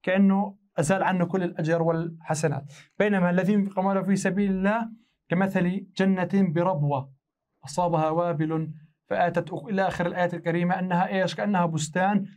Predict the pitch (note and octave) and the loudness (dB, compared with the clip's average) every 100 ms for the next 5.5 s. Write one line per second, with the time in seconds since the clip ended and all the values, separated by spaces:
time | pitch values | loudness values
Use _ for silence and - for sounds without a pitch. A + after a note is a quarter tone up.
0 | - C#3 E3+ G3 G3 F#3+ G#3 F3 D#3+ C#3+ | -6 0 2 4 2 2 2 2 -2 -4
1 | - F3 D#3+ E3+ E3 - _ - D#3 D#3+ | -4 -2 0 0 -2 -8 _ -2 0 0
2 | F3+ E3+ F#3 C#3 D#3 G3+ G#3 G3+ G3 G#3 | -2 0 0 2 2 0 0 -2 0 2
3 | G3 F#3+ F#3 F3 E3+ E3+ F3 F#3+ - F3 | 2 2 0 0 -2 0 0 0 -2 -4
4 | D#3 D3+ E3 D#3+ F#3+ G3 - _ _ - | -4 -6 -4 0 0 -2 -10 _ _ -4
5 | C3+ - F#3 F#3 F#3 | -4 0 0 0 -4